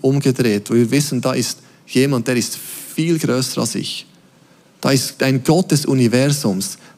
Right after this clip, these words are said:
der mich wertschätzt, der mich toll findet. Und meine Reaktion auf diese Grund-, äh, gr-, grundlegende Identitätsschub, der da kommt,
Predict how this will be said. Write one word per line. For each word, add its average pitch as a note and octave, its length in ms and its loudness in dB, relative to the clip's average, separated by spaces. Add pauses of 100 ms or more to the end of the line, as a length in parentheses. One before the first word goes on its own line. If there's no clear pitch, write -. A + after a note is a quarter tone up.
der B2 140 4
mich D3+ 440 4
wertschätzt, - 760 -2 (1600)
der A2+ 140 6
mich D3 280 4 (260)
toll D#3 240 4
findet. G2 680 -2 (1600)
Und A#2+ 140 2
meine D#3 280 4
Reaktion C3 840 2 (540)
auf - 360 -2 (920)
diese D3 200 4
Grund-, C#3 400 4
äh, C3 320 -8
gr-, C#3 220 0 (100)
grundlegende E3+ 960 6 (540)
Identitätsschub, C#3+ 1300 2
der C3 120 2
da B2 100 2
kommt, D3+ 560 0